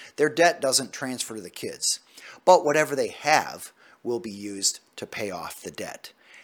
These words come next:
That's done under the supervision of a court in a probate or under the supervision of a trustee in a trust administration. So here's how that works. Let's say somebody passes. They die.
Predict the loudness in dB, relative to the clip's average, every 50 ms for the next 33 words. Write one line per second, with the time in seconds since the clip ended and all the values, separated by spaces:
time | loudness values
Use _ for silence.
0 | _ -8 0 2 2 2 2 -2 -2 0 0 0 0 -2 -6 -8 -12 -14 -12 -10
1 | -8 -6 -6 -6 -2 0 0 0 0 0 -2 -4 -4 -2 -2 -2 -2 -4 -6 -8
2 | -8 -10 -12 -4 0 2 2 2 2 -2 -10 -18 _ -16 -16 -16 -16 _ 0 4
3 | 4 6 6 6 4 2 0 -4 -10 -18 -20 -20 _ -20 -20 -10 -4 -2 -2 -2
4 | -2 -4 -4 -4 -6 -2 0 2 2 2 2 0 -4 -2 -2 -2 -2 -2 -4 -6
5 | -8 -10 -10 -10 -12 -6 -6 -4 -2 0 0 0 0 -2 -2 -4 -4 -8 -12 _
6 | -20 -20 -20 -20 -14 -12 -10 -10 -10 -10 -10 -6 -2 -2 0 2 0 0 -2 -4
7 | -10 -10 -10 -12 -12 -4 0 0 0 0 -2 -6 -8 -8 -8 -10 -10 -14 -20 _
8 | _ _ _ _ _ _ -2 0 0 2 4 4 4 6 6 6 8 6 6 4
9 | 4 2 -2 -2 -2 -2 -4 -4 -4 -6 _ _ _ _ _ _ _ _ _ _
10 | _ _ _ _ _ _ _ _ _ _ -10 -6 -2 0 0 0 0 0 0 0
11 | 0 0 -4 -6 -6 -6 -8 -10 -10 -6 -4 -4 -6 -4 -4 -2 -2 -2 -4 -6
12 | _ _ _ _ _ _ _ _ -16 -14 -14 -12 -10 -10 -12 -12 -14 -16 -20